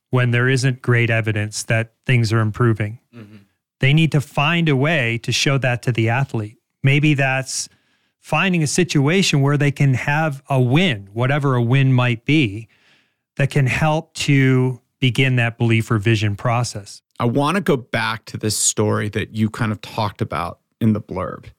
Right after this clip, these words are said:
Speaker 2: and the story of incredibly high-level cyclists believing they were performing for one reason, but they were performing completely on their own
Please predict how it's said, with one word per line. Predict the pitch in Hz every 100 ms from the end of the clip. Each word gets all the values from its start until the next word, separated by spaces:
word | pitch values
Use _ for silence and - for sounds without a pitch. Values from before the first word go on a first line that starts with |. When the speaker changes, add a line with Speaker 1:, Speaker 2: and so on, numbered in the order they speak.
| -
Speaker 2:
and | 117 110 110 113
the | - 113
story | - - 127 127 123 120
of | - 117 110 104 - _ _
incredibly | 117 107 - 151 131 127
high-level | 110 123 120 117 117 107 101 - _
cyclists | - - 117 101 101 98 - - - _ _ _ _ _ -
believing | 117 104 139 143 139 117
they | 113
were | 110
performing | - 104 - 120 110 107
for | 104 -
one | 107 113 113
reason, | 107 98 101 - 107 - _ _ _ _ _
but | 127 117
they | 120
were | 117
performing | 101 113 - 120 110
completely | 107 113 107 - 127 - 107
on | 98 110 104
their | 107 107
own | 107 104 101